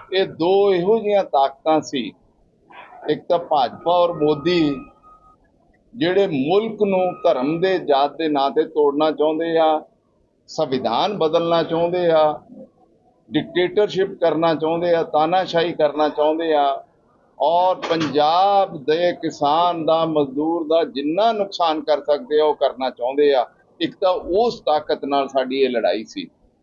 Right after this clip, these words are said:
ਔਰ ਦੂਸਰੀ ਸਾਡੀ ਆ ਲੋਕਲ ਜਿਹੜੇ ਝਾੜੂ ਵਾਲੇ ਨੇ, ਉਹਨਾਂ ਨਾਲ ਲੜਾਈ ਸੀ, ਕਿਉਂਕਿ ਉਹਨਾਂ ਦਾ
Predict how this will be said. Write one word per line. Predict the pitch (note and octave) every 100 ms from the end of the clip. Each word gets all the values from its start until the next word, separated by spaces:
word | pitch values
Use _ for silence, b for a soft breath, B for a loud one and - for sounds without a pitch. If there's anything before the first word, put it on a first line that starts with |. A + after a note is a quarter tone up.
| _ -
ਔਰ | F3 G#3
ਦੂਸਰੀ | D#3+ A#2+ D#3+ F3 G#3 A#3 A3+
ਸਾਡੀ | E3+ E3 F3 F#3+
ਆ | F#3
ਲੋਕਲ | D3+ D#3 D3+ A#3 G#3+
ਜਿਹੜੇ | F#3 F#3+ F#3
ਝਾੜੂ | E3 C#3 A#2+ D#3+
ਵਾਲੇ | E3 E3 D#3
ਨੇ, | C3 G#2 - - _ - -
ਉਹਨਾਂ | G#3+ A#3+ A#3+
ਨਾਲ | A3+ G#3+
ਲੜਾਈ | F3 D3 C#3+ F3
ਸੀ, | E3+ F3+ F#3 F#3 - _ _ -
ਕਿਉਂਕਿ | F#3+ F#3+ G#3+
ਉਹਨਾਂ | G#3 F#3+ G3+ G3+ G3+ F#3+
ਦਾ | E3+ E3 F3 F#3+